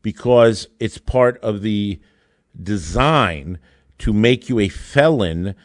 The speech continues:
so that if you're made a felon, you are then disenfranchised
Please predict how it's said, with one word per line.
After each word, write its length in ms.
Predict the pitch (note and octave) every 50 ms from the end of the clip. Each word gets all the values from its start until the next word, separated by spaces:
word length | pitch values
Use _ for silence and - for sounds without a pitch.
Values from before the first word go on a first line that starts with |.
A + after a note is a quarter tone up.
| _ _ _ _ _ _
so 160 | - - A2+
that 140 | A2+ A2+ F#2+
if 40 |
you're 120 | G#2+ C3+ C3+
made 160 | C3+ C3+ A#2+
a 60 | A2+
felon, 680 | - - - - G3 A3 G#3 D#3 A2 G2+ G2 G2+ G2+ - _ _ _ _ -
you 220 | - G#2+ B2 A#2
are 100 | A2+ A2+
then 340 | A#2 A2+ C3+ C#3+ C#3+ C3+ A2+
disenfranchised 1400 | G2+ D3 E3 - - E3+ D#3+ B2+ - - - D3 D3 D3+ C#3+ - - - G2 D#2+ D2 C#2 C2 C#2 - - - _